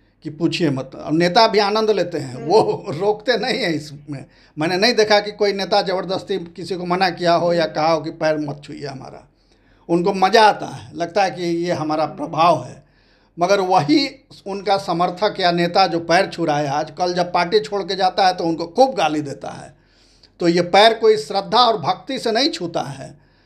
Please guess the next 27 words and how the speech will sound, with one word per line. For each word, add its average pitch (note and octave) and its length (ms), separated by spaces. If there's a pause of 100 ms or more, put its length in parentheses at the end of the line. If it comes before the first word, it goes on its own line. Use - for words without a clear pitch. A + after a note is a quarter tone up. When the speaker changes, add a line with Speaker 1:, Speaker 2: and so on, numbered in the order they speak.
(240)
Speaker 1:
पैर G#3 180
छूता G#3 320
है G#3 140
कि G#3 120
उनकी G3 260
कृपा F#3 380
दृष्टि F#3 340
मिल F3+ 200
जाए F3+ 200
तो F3 120
हम E3+ 180
आगे E3 240
बढ़ E3+ 220
जाएं, E3+ 420
एमएलए E3+ 340
बन D3+ 240
जाएं, F3 420
मंत्री D#3 440
बन D3+ 260
जाएं, E3+ 420 (280)
कोई E3+ 120
लाभ E3+ 280
वाला E3+ 220
पद F3+ 240
हासिल D#3+ 360
हो D3+ 120
जाए, F3 420